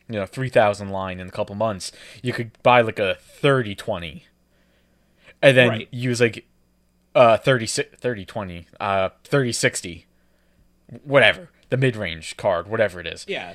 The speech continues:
Speaker 2: thirty sixty.
Speaker 1: Yeah, you could use that with D L S S, and you can get some really good performance, possibly with, like, ray tracing, you know, that, there's good potential.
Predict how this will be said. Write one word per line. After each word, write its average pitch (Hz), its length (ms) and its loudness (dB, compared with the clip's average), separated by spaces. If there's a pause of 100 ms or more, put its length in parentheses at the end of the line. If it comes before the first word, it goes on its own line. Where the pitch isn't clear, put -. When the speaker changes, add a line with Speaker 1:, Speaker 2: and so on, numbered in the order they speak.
(120)
Speaker 2:
thirty 135 160 -12
sixty. 87 460 -20 (160)
Speaker 1:
Yeah, 143 100 4
you 123 260 -2
could 123 420 -2 (440)
use 127 380 -4
that 123 420 4
with 120 160 -6
D 120 140 0
L 113 160 2
S 104 160 -4
S, - 400 -2 (340)
and 120 140 -4
you 123 100 -2
can 123 120 -10
get 131 200 4
some 107 160 -8
really 127 220 0
good 123 180 -4
performance, 123 480 -4
possibly 123 420 -2
with, 107 400 -6
like, 104 200 -4
ray 117 160 -4
tracing, 87 680 -10
you 104 100 -12
know, 82 160 -8 (260)
that, - 320 2 (240)
there's 151 100 -2
good 151 220 -4
potential. 123 520 -2